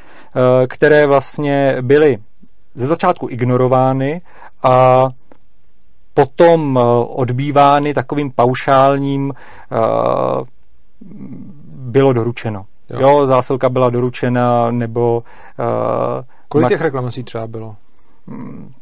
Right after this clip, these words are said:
Speaker 1: to byly desítky,
Speaker 2: Desítky.
Speaker 1: desítky. Pokud bereme,
Speaker 2: No.
Speaker 1: že některý třeba zásilky byly pou-, jako více kuse
Speaker 2: Aha.
Speaker 1: a na to musely být
Speaker 2: Jo.
Speaker 1: vždycky,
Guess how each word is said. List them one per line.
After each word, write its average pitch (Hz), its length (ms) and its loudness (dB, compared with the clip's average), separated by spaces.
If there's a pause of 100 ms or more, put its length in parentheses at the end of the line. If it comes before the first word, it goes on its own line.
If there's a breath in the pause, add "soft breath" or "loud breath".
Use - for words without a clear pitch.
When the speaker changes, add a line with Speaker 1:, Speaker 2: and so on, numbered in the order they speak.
Speaker 1:
to 110 120 -2
byly 120 180 0
desítky, 120 640 -6
Speaker 2:
Desítky. 120 180 -6
Speaker 1:
desítky. 139 540 -2
Pokud 151 300 2
bereme, 147 320 2 (240 loud breath)
Speaker 2:
No. 131 60 -4
Speaker 1:
že 143 280 4 (120)
některý 143 360 0
třeba 156 220 0
zásilky 131 440 0
byly 147 160 0
pou-, 135 200 -2
jako 135 180 -2
více 127 300 -4
kuse 123 560 -2
Speaker 2:
Aha. 123 240 -8
Speaker 1:
a 127 160 4
na 127 100 2
to 131 140 -4
musely 127 340 -2
být 127 80 0
Speaker 2:
Jo. 127 80 2
Speaker 1:
vždycky, 127 480 -4